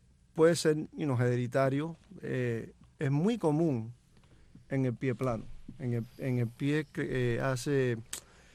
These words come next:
no sé si la palabra que voy a usar es correcta en español, pero pronación,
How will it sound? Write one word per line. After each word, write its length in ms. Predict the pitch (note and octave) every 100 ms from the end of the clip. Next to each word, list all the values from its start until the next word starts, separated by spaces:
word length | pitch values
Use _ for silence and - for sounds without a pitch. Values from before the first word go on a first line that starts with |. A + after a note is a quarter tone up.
| - - -
no 100 | C3+
sé 140 | B2 F3+
si 120 | F3+
la 140 | D#3+
palabra 540 | C#3+ C#3 D#3 D#3+ D3+ - -
que 80 | D3
voy 140 | B2+ B2+
a 40 |
usar 240 | C3+ D3+ C#3+
es 280 | C3 B2
correcta 400 | B2 C3 C3 C3
en 80 | C3+
español, 500 | B2 - B2 B2+ C3 A#2
pero 180 | A#2
pronación, 760 | G#2+ A#2+ A#2 A2 - C#3 A2+ G#2